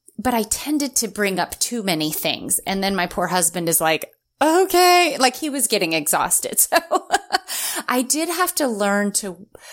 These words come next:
kind of evaluate and stop and say, "Okay, is this one that I really need to talk about? Or is this one where I could maybe pray about it and, and let it go and show some grace and move on?"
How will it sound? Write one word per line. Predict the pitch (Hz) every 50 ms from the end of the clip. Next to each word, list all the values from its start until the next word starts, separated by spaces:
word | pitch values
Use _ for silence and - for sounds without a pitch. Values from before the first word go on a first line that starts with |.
| - - - _ _ -
kind | - - 320 330
of | 330 262
evaluate | 247 196 165 156 170 165 147 156 156 160 165 156 151 147 143 143 143 -
and | - 190 170
stop | - - - - 190 160 160 160 -
and | 180 165 160
say, | - - 156 147 147 139 -
"Okay, | 196 202 214 - - 170 160 151 147 143 143 143 - - - - - -
is | - - 208 208 -
this | 269 302 311 302 - -
one | 262 254 240 240 240 240 233 226
that | - 202 180
I | 180
really | 180 180 214 254 254 277 269
need | 254 254 254 247
to | 247 233
talk | - 220 220 220 220 226
about? | 208 202 202 196 196 196 - - - - - - - - -
Or | - 220 220
is | - - 220 196 -
this | 214 233 240 233 - - - - -
one | - 190 196 196 196 190 190 185
where | 185 175 - -
I | 165 165
could | 170 - 208 180
maybe | 180 180 175 175 180 175
pray | - - 226 208 202
about | 196 180 180 175 175 170
it | 170 - -
and, | 180 170 165 - - _
and | - 185 175 170 175
let | 170 165 170 160 160
it | 160 - - -
go | - 165 151 151 - -
and | - - 180 165
show | - - - 180 180
some | 180 - - 185 180 170
grace | 156 - 170 165 160 160 156 151 - - - - - - - - _ _
and | - 180 170 170 165
move | 165 165 160 156 165
on?" | 151 139 139 135 135 135 151